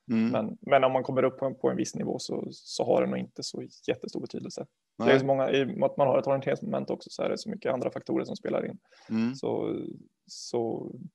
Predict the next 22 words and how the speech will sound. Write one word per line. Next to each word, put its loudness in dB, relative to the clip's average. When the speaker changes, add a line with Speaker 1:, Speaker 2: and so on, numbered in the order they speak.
Speaker 2:
det -2
är 0
inte -2
på -2
marginalen 0
och -8
på -8
materialet -2
som -8
det, -8
som -8
det -8
faller -4
i -8
slutändan. -10
Speaker 1:
Men 0
du, 4
berätta 2
för -2
de 0
som -2
inte -2